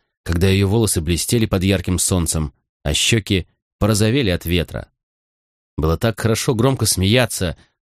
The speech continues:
и смешивать наши голоса с криками чаек без страха разбудить кого-нибудь.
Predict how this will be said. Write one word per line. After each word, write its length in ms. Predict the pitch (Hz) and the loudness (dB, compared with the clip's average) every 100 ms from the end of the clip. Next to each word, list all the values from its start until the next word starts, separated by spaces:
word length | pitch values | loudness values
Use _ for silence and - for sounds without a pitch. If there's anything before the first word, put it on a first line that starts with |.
| _ | _
и 80 | 76 | -4
смешивать 520 | - 98 117 101 101 | 2 2 2 0 0
наши 260 | 110 107 92 | 0 0 0
голоса 380 | 92 90 113 | 0 0 0
с 60 | 107 | 0
криками 340 | - 117 92 | 0 0 0
чаек 480 | 90 - 120 104 90 | 0 0 0 0 -2
без 180 | 76 80 | -4 0
страха 500 | - - 113 117 98 | 0 0 0 0 0
разбудить 540 | 95 82 90 87 123 | -2 -2 -2 0 0
кого-нибудь. 760 | - 85 80 80 78 87 80 | 0 -2 -2 -2 -2 -4 -4